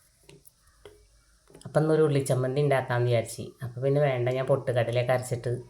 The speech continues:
ഏ, ഒരു ചട്ടിനി ആയിട്ടാണ് ഉണ്ടാക്കിയത്. പൊട്ടുകടലയും ഇഞ്ചിയും ചെറിയ ഉള്ളിയും പച്ചമുളക്, ഏ, നമ്മളെ വീ-, ഉണ്ടായിരുന്നു മുൻവശത്തുള്ള ഏമ ഉണ്ടായിരുന്നു കേട്ടോ മുളക്. അപ്പോൾ അത് ഒരു പ്രത്യേക ഒരു രുചി തന്നെയാണല്ലോ ചട്നിയിലൊക്കെ ഇട്ടാൽ.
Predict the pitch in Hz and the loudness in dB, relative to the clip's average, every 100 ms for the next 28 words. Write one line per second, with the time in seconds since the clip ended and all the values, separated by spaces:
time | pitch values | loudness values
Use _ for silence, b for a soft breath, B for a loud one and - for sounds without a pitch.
0 | 123 117 117 117 - 120 131 139 - 123 | -6 -4 -4 -4 -6 -2 -2 -4 -4 -4
1 | - 113 117 113 117 113 110 117 113 120 | -2 -2 -2 -2 -2 -2 -2 -4 -6 -4
2 | 120 - 123 113 113 123 120 120 117 120 | -6 -4 0 2 2 2 0 0 -2 0
3 | 120 113 B B B B - 127 117 117 | -2 -2 B B B B -2 0 0 -2
4 | 123 120 120 120 113 - - 120 - 117 | -2 0 0 -2 -4 -12 -16 -14 -8 -4
5 | 117 117 120 123 123 123 120 120 127 123 | -4 -4 -4 -6 -6 -4 -2 0 0 -2
6 | 127 123 - 127 127 120 120 120 123 123 | -4 -6 -6 -8 -6 -2 -2 0 -2 -2
7 | 120 117 117 113 120 131 127 123 123 123 | -2 -2 -2 -2 -4 -2 0 0 0 -2
8 | 113 107 107 117 113 107 113 110 113 117 | -2 -2 -2 -4 -2 -4 -2 -4 -6 -8
9 | 117 - 120 123 139 143 143 - 127 127 | -8 -4 -2 -2 -2 0 -2 -2 -2 -2
10 | 131 127 120 120 117 113 113 110 120 117 | -2 -2 -4 -2 -2 -2 -2 -2 -2 -4
11 | - 117 120 120 117 113 | -4 -4 -2 -4 -4 -8